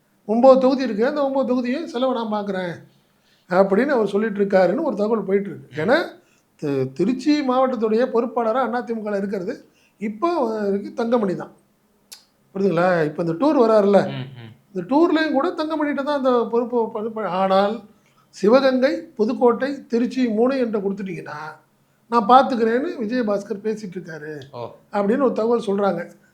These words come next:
Speaker 1: அதனால தான் பார்த்தீங்கன்னா, அஜித்குமார் வீட்டுக்கு போனப்ப கூட சிவகுமார், இவர் தான் இருந்திருப்பார், யாரு?
Speaker 2: திரு விஜயபாஸ்கர்.
Speaker 1: விஜயபாஸ்கர் தான்
Speaker 2: ம்.
Speaker 1: இருந்திருப்பார். அங்க நீங்க இவரெல்லாம் இல்ல,
Speaker 2: உதயகுமார்.
Speaker 1: உதயகுமார் இல்ல அங்கன்னு
Speaker 2: ம்,
Speaker 1: வச்சுங்களேன்.
Speaker 2: ம்.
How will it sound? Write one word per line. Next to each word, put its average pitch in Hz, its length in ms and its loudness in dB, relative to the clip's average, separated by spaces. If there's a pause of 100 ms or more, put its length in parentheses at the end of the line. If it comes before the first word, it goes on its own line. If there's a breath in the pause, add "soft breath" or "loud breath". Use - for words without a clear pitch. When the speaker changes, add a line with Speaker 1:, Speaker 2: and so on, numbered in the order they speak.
(100)
Speaker 1:
அதனால 208 360 0
தான் 214 60 -2
பார்த்தீங்கன்னா, 208 480 0 (640 soft breath)
அஜித்குமார் 240 460 0
வீட்டுக்கு 208 420 0
போனப்ப 196 260 -2
கூட 269 280 4
சிவகுமார், 254 500 0
இவர் 254 200 4
தான் 269 120 4
இருந்திருப்பார், 190 400 0
யாரு? 175 380 4 (220)
Speaker 2:
திரு 160 160 -2
விஜயபாஸ்கர். 143 380 -2
Speaker 1:
விஜயபாஸ்கர் 254 420 4
தான் 220 140 0
Speaker 2:
ம். - 20 -2
Speaker 1:
இருந்திருப்பார். 170 380 -6 (280)
அங்க 185 200 -6
நீங்க 180 180 -4
இவரெல்லாம் 240 400 2
இல்ல, 196 280 -4 (160)
Speaker 2:
உதயகுமார். 127 120 -6
Speaker 1:
உதயகுமார் 262 540 2
இல்ல 190 180 2
அங்கன்னு 160 320 -4
Speaker 2:
ம், 175 40 -6
Speaker 1:
வச்சுங்களேன். 147 440 -14
Speaker 2:
ம். - 140 -20